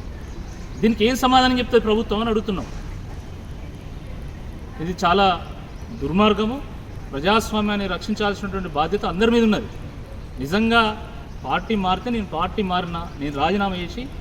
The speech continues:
నేను ప్రజాక్షేత్రంలోకి వెళ్ళి నేను ప్రజా మద్దతు పొందుతా" అని చెప్పేసి మాట్లాడాలి తప్ప ఈ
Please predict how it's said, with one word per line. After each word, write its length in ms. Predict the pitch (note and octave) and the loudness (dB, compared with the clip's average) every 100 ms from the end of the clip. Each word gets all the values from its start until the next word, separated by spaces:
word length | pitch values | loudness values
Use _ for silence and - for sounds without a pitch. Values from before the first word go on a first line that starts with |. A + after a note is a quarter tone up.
| - C#3+ | -8 -6
నేను 140 | D#3 | -6
ప్రజాక్షేత్రంలోకి 800 | C#3+ D3+ A3+ A3+ A3+ G#3+ G#3+ G#3 | -2 4 4 4 0 0 -2 -2
వెళ్ళి 200 | G3 A3 | -2 -2
నేను 160 | G3+ G3+ | -4 -4
ప్రజా 300 | D#3 F3 G#3 | -4 0 0
మద్దతు 400 | F#3+ G3 F3 - | 2 0 -2 -4
పొందుతా" 300 | F#3+ G#3+ G#3+ | -2 0 0
అని 120 | G3 | -2
చెప్పేసి 400 | F#3+ G3 - F#3 - - - - | -2 -4 -4 -6 -6 -10 -8 -2
మాట్లాడాలి 480 | D#3+ F3+ G#3 F#3+ | 0 2 4 4
తప్ప 340 | F3+ C#3+ F#3+ C3 - - - - - - - | 2 -2 0 -2 -4 -10 -10 -12 -12 -12 -6
ఈ 120 | E3 | -6